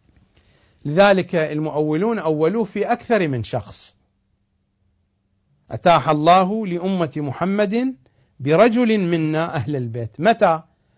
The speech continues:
متى ما انقرض ملك العباسيين. أتاح الله لأمة محمد برجل منا أهل البيت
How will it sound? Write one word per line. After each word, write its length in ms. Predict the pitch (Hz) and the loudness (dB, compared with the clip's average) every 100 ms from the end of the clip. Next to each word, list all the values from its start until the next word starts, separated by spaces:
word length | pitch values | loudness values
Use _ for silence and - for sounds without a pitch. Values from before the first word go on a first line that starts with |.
| _ | _
متى 360 | 156 190 208 185 | -6 -2 0 0
ما 120 | 165 | -2
انقرض 680 | 151 135 196 233 214 247 254 _ _ - | -6 0 2 2 0 -2 -4 _ _ -12
ملك 320 | 156 233 - | -4 -4 -2
العباسيين. 960 | 233 160 147 131 131 113 120 113 110 95 _ _ _ _ _ _ _ _ _ _ _ _ _ _ _ _ _ _ _ _ _ - | -4 -2 -4 0 -2 -2 -6 -8 -8 -10 _ _ _ _ _ _ _ _ _ _ _ _ _ _ _ _ _ _ _ _ _ -8
أتاح 360 | 120 214 208 | 2 4 4
الله 520 | 202 185 175 151 143 | 2 4 4 4 0
لأمة 460 | 135 151 208 226 214 | -6 -4 -4 -2 -4
محمد 760 | 214 190 - 175 156 143 139 127 | -6 -8 -6 -6 -4 -6 -6 -4
برجل 520 | 135 165 214 233 233 | 2 2 2 2 0
منا 460 | 214 208 196 185 156 | 0 0 0 -2 -2
أهل 180 | 131 147 | -4 -6
البيت 360 | 135 131 135 | -8 -8 -12